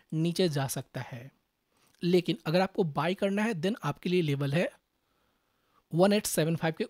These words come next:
ऊपर। अगर वन एट सेवन फ़ाइव के अगर ऊपर जाता है तो आपको एक अच्छी बाइंग देखने को मिल सकती है, और आपका स्टॉप लॉस होगा उस केस में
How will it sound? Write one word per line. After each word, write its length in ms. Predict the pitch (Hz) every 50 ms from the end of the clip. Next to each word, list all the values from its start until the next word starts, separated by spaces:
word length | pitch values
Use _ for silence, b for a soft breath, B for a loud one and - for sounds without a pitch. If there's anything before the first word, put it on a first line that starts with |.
| -
ऊपर। 200 | 151 131 - 139
अगर 180 | - 143 165 165
वन 160 | 160 170 175
एट 140 | 180 180 -
सेवन 240 | - - 160 190 175
फ़ाइव 140 | 147 165 -
के 60 | 175
अगर 180 | 160 160 180 - - -
ऊपर 240 | 156 156 190 190
जाता 220 | 175 175 165 - 202
है 40 | 202
तो 100 | - 180
आपको 140 | - -
एक 80 | 156 147
अच्छी 220 | 156 - - -
बाइंग 300 | 180 147 139 131 139 151
देखने 200 | 156 175 165 190
को 120 | 180 - 180
मिल 100 | 180 175
सकती 340 | - 185 - _ - 202 202
है, 140 | 240 311 B B B B B B _ -
और 120 | 196 190
आपका 220 | 190 - - 220
स्टॉप 280 | 202 - - 160 - -
लॉस 120 | 170 160
होगा 140 | 185 165 170
उस 140 | 160 156 -
केस 240 | - 160 143 - -
में 120 | 202 262